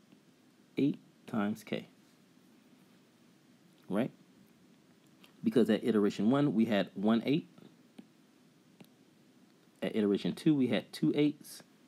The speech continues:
And at iteration three, we had three eighths. All right.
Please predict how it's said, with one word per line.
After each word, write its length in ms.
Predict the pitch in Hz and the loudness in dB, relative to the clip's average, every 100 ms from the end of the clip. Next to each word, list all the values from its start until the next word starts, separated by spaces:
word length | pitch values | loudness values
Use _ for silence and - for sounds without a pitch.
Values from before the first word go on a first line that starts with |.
| _ | _
And 100 | 95 | -4
at 140 | 95 - | -2 0
iteration 420 | 110 101 - 92 - | 0 0 0 -2 2
three, 140 | 113 | 2
we 160 | 101 90 | 2 0
had 320 | 92 87 - - - - | -2 -4 -8 -18 -20 -8
three 180 | - 95 - | -2 -2 -2
eighths. 400 | - - - - - - - _ _ _ _ _ _ _ _ _ - - - _ _ _ _ _ _ _ _ _ _ _ - - - - - - | -10 -14 -20 -20 -20 -20 -20 _ _ _ _ _ _ _ _ _ -20 -20 -20 _ _ _ _ _ _ _ _ _ _ _ -20 -20 -20 -20 -16 -6
All 80 | 107 | -4
right. 160 | 160 | -4